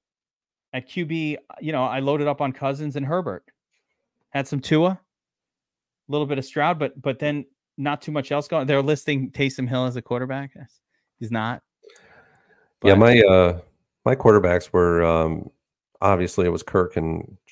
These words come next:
Speaker 2: uh, Herbert, but I had a lot of Goff.
Speaker 1: I
Speaker 2: I
Speaker 1: didn't
Speaker 2: had
Speaker 1: have much
Speaker 2: thirty percent
Speaker 1: Goff.
Speaker 2: Goff.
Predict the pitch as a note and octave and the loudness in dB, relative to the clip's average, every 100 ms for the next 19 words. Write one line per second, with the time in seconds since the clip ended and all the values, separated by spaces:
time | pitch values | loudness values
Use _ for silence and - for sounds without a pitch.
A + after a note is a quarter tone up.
0 | _ - - - - - G2 E2+ E2 F2 | _ -14 -8 -6 -2 2 2 2 -2 0
1 | F#2 A2+ F2+ D#2+ E2 E2 D#2 - E2+ F2+ | 2 2 2 -2 -2 -4 -6 -4 -4 -2
2 | F2+ _ _ _ _ _ _ _ _ _ | -6 _ _ _ _ _ _ _ _ _
3 | _ _ A2 B2+ C3 E3+ - F#2 - C3 | _ _ -8 0 0 2 0 0 -2 0
4 | F#2 E2+ F2+ E2+ - | 0 0 0 0 -4